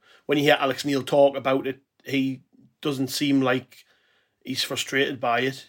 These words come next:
You know, he's just being honest. He said, like, "I, you know, of course I want more players, but we have a way of doing things, and this is the way it is." And,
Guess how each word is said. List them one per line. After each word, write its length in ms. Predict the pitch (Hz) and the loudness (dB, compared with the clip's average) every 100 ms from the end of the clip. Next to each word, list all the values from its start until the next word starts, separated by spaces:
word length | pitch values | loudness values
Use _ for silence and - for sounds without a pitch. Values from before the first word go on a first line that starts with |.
| _ | _
You 120 | - 143 | -6 -6
know, 120 | - | -6
he's 200 | - 135 | -6 -6
just 200 | 135 135 _ _ - | -6 -8 _ _ -4
being 180 | 139 123 | -2 0
honest. 320 | 135 143 - | -2 -2 -6
He 80 | 127 | -8
said, 260 | - 127 | -4 -2
like, 160 | 123 120 | 0 -2
"I, 120 | 120 - | -2 -6
you 80 | 135 | -6
know, 100 | 120 | -6
of 120 | 131 | -6
course 240 | - 135 | -4 -2
I 40 | - | 0
want 160 | 131 | -2
more 160 | 127 120 | -2 -4
players, 360 | - 143 131 131 | -2 -4 -4 -6
but 280 | 123 123 - _ _ _ _ _ _ _ _ | -6 -6 -8 _ _ _ _ _ _ _ _
we 80 | 135 | -2
have 120 | 127 | 0
a 60 | 123 | 0
way 120 | 123 | -2
of 120 | 113 | -4
doing 260 | 127 139 156 | -2 -2 -2
things, 300 | 165 156 135 | -2 -2 -2
and 100 | 131 | -6
this 140 | 120 | -8
is 80 | 120 | -8
the 80 | 123 | -6
way 140 | 123 | -4
it 100 | 120 | 0
is." 280 | 147 165 - | -2 -2 -8
And, 260 | 123 120 | -10 -10